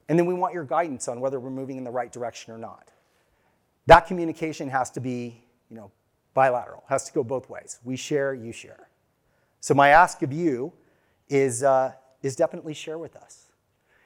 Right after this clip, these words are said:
And we're gonna be sharing that with our ecosystem because I want the ecosystem to come along with us. We have a lot of partners in the back. We have a lot of partners that do implementation work and that do services work. They're not my enemy, they're my friend.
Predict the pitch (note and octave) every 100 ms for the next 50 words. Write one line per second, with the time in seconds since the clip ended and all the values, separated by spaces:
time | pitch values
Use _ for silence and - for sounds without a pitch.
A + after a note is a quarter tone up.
0 | - C3+ D3 F#3 G#3 F#3 - F#3 F3+ E3+
1 | D#3 D#3 D3+ C#3+ F3+ F3+ D3 - - -
2 | - _ _ _ C3+ D3+ D3+ D#3+ F#3 F3+
3 | - G#3 G3 - - E3 C#3+ - D#3 D3+
4 | D3+ C#3+ C#3+ D3+ F#2 - - _ _ _
5 | _ F3+ F#3+ F3+ G3 - F#3+ F3 C#3+ C#3
6 | C3 A#2+ - _ _ _ _ _ C#3 D3
7 | C#3+ D3+ D#3 - D3+ D#3 C#3 D3+ A2+ C#3
8 | C#3 C#3 C3+ B2+ C3 A#2+ E3 E3 F3 D#3
9 | D3+ D3 - _ _ _ C#3 D3 C3+ C3+
10 | - E3+ D#3 - C3 C3 C#3 C3 - _
11 | _ _ _ _ A2+ D3 G#3+ A3 F#3+ E3
12 | C#3+ G3+ C#3 D3+ D#3+ F3 C#3+ - D3+ A3